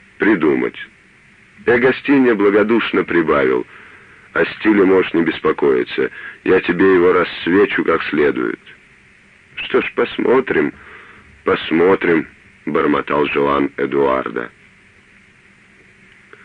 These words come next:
С тех пор дня не проходило, чтобы Агастини не спросил: «Ну, что же твоя статья? Тащи, брат, статью». Он не мог отказаться от этой заманчивой мысли,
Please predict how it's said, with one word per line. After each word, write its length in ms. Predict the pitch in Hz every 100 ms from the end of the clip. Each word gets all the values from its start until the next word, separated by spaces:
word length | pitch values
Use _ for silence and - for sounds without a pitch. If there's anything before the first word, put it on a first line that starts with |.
| - - - - -
С 160 | -
тех 200 | 175 180 -
пор 260 | 147 135
дня 300 | 85 98 117
не 120 | 117
проходило, 540 | 110 104 104 101 101 98
чтобы 280 | - 82 82
Агастини 580 | 80 82 - 117 113 101
не 120 | 95
спросил: 640 | - 85 - - 69 65 - - - - - -
«Ну, 280 | 85 113 151 - - -
что 260 | - 117
же 120 | 107
твоя 260 | 98 98 92
статья? 580 | - - - - 113 110 - _ - -
Тащи, 360 | 73 - 139
брат, 320 | 143 143 131
статью». 560 | - 113 101 - 71 - - - _ _ _ _ - _ _ _ - -
Он 220 | 113 135
не 80 | 131
мог 300 | 131 143 131 -
отказаться 640 | 95 101 95 110 - 98
от 100 | 87
этой 220 | 95 92
заманчивой 600 | 80 87 90 80 - 76
мысли, 500 | 80 110 101 71 65